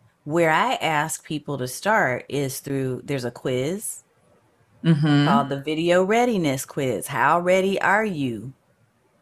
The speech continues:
Speaker 1: to do video? 'Cause so we can figure out where you are now and then make sure you have resources to help you get up and running and to know exactly, "Okay, yeah, this is for me."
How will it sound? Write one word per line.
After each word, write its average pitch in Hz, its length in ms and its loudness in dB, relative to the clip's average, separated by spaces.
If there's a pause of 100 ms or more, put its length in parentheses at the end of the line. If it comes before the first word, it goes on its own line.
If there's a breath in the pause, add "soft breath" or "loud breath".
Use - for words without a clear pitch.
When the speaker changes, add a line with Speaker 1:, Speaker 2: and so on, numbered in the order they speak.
(120)
Speaker 1:
to 156 120 -4
do 147 200 0
video? 135 580 0
'Cause 156 180 -4
so 165 80 2
we 156 180 -2
can 202 140 -2
figure 180 340 0
out 160 220 2
where 151 220 2
you 156 280 -2
are 143 200 2
now 165 680 0 (420 soft breath)
and 147 180 2
then 151 320 2
make 147 220 0
sure 147 200 -4
you 139 220 -2
have 131 340 -2
resources 143 640 -4
to 139 120 -8
help 135 280 -2
you 131 160 -6
get 135 280 -6
up 131 200 -4
and 117 200 -4
running 202 480 -2 (680 soft breath)
and 156 200 2
to 135 80 -4
know 175 340 4
exactly, 139 760 -2
"Okay, 127 340 -2
yeah, 139 300 2
this 143 260 -4
is 180 200 0
for 135 140 -6
me." 123 400 -6